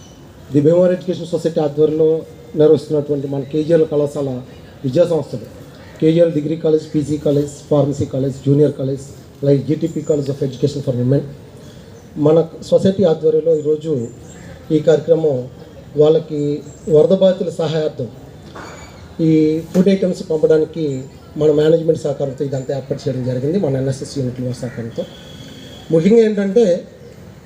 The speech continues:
మన మేనేజ్‌మెంట్, మన భీమవరం ఎడ్యుకేషన్ సొసైటీ చాలా విషయాల్లో మనం ముందుంటా ఉన్నాం. ఇప్పుడు కాలేజీ నుంచి ఇప్పుడు పంపుతున్నాం, కానీ యాక్చువల్గా జరుగుతుంది ఏంటంటే, అక్కడ విజయవాడలో మన స్టూడెంట్స్ కూడా కొంతమంది ఉన్నారు,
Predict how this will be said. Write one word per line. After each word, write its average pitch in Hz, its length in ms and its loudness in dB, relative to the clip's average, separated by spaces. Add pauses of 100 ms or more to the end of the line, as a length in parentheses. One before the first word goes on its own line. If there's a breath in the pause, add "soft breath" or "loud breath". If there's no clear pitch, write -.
(300)
మన 170 160 4
మేనేజ్‌మెంట్, 202 680 2 (160)
మన 185 160 0
భీమవరం 185 280 4
ఎడ్యుకేషన్ 190 400 -4
సొసైటీ 196 220 -10 (520)
చాలా 190 220 6 (340)
విషయాల్లో 202 560 0
మనం 185 240 -2
ముందుంటా 185 340 -2
ఉన్నాం. 127 260 -2 (1120)
ఇప్పుడు 240 520 2 (220)
కాలేజీ 214 340 4
నుంచి 247 200 -2
ఇప్పుడు 226 200 -2
పంపుతున్నాం, 226 480 0
కానీ 156 280 -4 (560)
యాక్చువల్గా 226 360 4
జరుగుతుంది 208 500 0
ఏంటంటే, 170 420 -2 (1400)
అక్కడ 220 200 4 (300)
విజయవాడలో 240 480 2
మన 214 200 -2
స్టూడెంట్స్ 226 420 0
కూడా 226 180 2
కొంతమంది 202 440 2
ఉన్నారు, 165 240 2